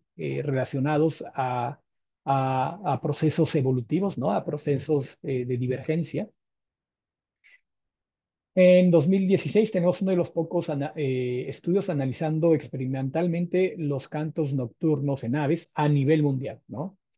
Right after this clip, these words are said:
Y, eh, uno de los primeros estudios en citácidos en México, ¿no? Y bueno, eh, más o menos, eh, esto es, eh, eh, un poco del panorama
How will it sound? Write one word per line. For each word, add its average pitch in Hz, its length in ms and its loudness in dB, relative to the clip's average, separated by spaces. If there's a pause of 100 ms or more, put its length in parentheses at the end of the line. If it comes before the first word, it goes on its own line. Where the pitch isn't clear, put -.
(240)
Y, 190 480 2
eh, 143 140 0
uno 165 160 2
de 165 60 4
los 156 140 0
primeros 151 420 -2
estudios 151 680 -2
en 139 280 0
citácidos 147 720 0
en 127 300 0
México, - 500 -4 (140)
¿no? 175 240 -10 (720)
Y 156 80 4
bueno, 143 260 4 (680)
eh, 143 460 6
más 170 300 2
o 180 40 4
menos, 175 560 0
eh, 131 760 -2 (320)
esto 165 560 0
es, 151 500 -2
eh, 135 800 -2 (600)
eh, 147 260 -8
un 160 240 -2
poco 165 480 2
del 139 240 0
panorama 147 600 0